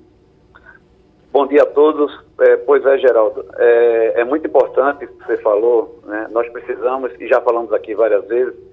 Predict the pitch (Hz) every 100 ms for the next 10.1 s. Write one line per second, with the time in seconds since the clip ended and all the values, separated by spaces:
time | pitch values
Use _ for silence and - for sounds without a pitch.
0 | - - _ - 123 127 127 131 135 131
1 | 131 139 - 117 101 - _ _ _ _
2 | 117 113 127 127 147 160 143 123 110 107
3 | 117 120 120 135 135 120 98 120 143 147
4 | 131 - 151 143 135 135 175 175 151 143
5 | 120 120 123 - 123 117 131 127 120 117
6 | 127 143 143 - 131 120 113 - 107 113
7 | 120 127 147 147 147 147 117 113 107 107
8 | 92 - 90 107 123 117 110 110 107 95
9 | 107 117 113 110 98 95 98 113 135 -